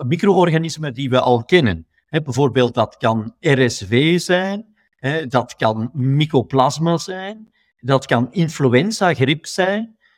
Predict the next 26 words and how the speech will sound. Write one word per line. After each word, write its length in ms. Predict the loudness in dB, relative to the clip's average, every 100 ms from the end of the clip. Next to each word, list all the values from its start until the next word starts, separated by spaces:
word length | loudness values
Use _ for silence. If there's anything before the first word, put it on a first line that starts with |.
| _ _
eh, 280 | 0 0 2
maar 160 | 2
dat 200 | 2 0
kunnen 280 | 2 0 2
ook 200 | -2 -4
bijvoorbeeld 380 | 0 0 2 0
streptokokken 680 | 0 -4 -2 0 2 2 0
zijn. 240 | 0 -6 _ -2
Dus, 220 | 0 0
dus 180 | -4 0
het 220 | -2 -2
is 180 | -6 -2
niet 200 | -2 2
gelinkt 640 | 0 0 0 0 -2 -4
aan 260 | -4 -4 -2
één 280 | 0 2 0
specifieke, 920 | -2 -2 -2 -2 -6 -2 -4 2 2 4 2 -2
eh, 240 | -4 -2 -4
kiem. 480 | _ -8 -4 -4 -4 _ _ _ _ _
En, 440 | 0 2 2 0
ehm, 680 | 0 -2 -2 -4 -6 -6 -8 -6
in 260 | 2 2
feite, 640 | 4 2 2 2 4 6 6
eh, 720 | 2 -2 -4 -2 -4 -6 -16 _ _ _
ja, 380 | 0 2 2 -4
natuurlijk, 600 | -4 -2 0 -2 -2 -4